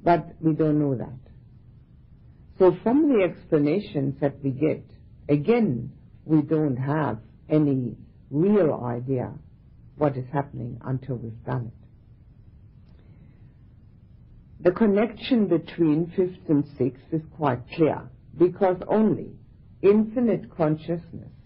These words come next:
can experience infinite space. You can't experience infinite space right now. It's impossible. The consciousness is very limited right now. It's limited to trying to understand what I'm talking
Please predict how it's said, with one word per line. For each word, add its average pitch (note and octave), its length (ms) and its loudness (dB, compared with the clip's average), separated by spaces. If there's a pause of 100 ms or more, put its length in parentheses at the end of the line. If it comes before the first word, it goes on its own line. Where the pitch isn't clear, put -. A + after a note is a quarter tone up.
(240)
can E3+ 380 2
experience C3+ 840 -2 (160)
infinite B2+ 520 -4 (140)
space. - 180 -20 (1400)
You - 80 -18 (100)
can't F3 360 -2
experience C3+ 720 0
infinite C#3 460 -4 (100)
space B2+ 300 0
right A#2+ 320 -4
now. A#2 240 -10 (840)
It's - 80 -20
impossible. B2+ 640 -10 (440)
The B2+ 60 -12 (140)
consciousness B2+ 640 -4
is C3 120 -8 (100)
very G#2 360 -8 (200)
limited D3 680 -2 (100)
right - 200 -20 (120)
now. - 800 -20 (600)
It's B2 260 -2
limited C3+ 720 -2
to B2+ 120 -2
trying C3+ 400 -2
to C#3 100 -2
understand A2+ 680 -2
what A#2+ 140 -2
I'm B2+ 200 -4
talking B2 420 -6